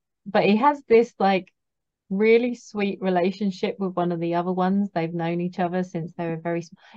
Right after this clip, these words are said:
you get, it's all these lovely little, they, theirs isn't a friendship dynamic. Theirs is, like, a friends with benefits dynamic. And then there's, like, the, you know, the leader of the motorcycle gang, and there's, like, an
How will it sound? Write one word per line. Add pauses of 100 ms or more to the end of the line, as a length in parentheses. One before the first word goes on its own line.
you
get, (580)
it's
all
these
lovely
little, (840)
they,
theirs
isn't
a
friendship
dynamic.
Theirs
is,
like,
a
friends
with
benefits
dynamic. (100)
And (500)
then
there's,
like, (100)
the, (320)
you
know,
the
leader
of
the
motorcycle
gang,
and
there's,
like,
an